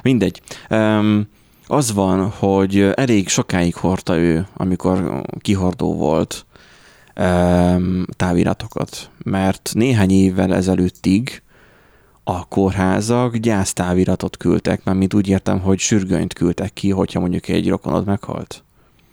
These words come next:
Tehát ez volt a hivatalos eljárás. A postás adta át, és azt mondja, sok eset olyan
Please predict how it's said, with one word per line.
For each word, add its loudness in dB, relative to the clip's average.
Tehát 0
ez 2
volt 2
a 2
hivatalos 2
eljárás. -2
A -20
postás -2
adta -2
át, -2
és -2
azt 0
mondja, 2
sok -2
eset 0
olyan 2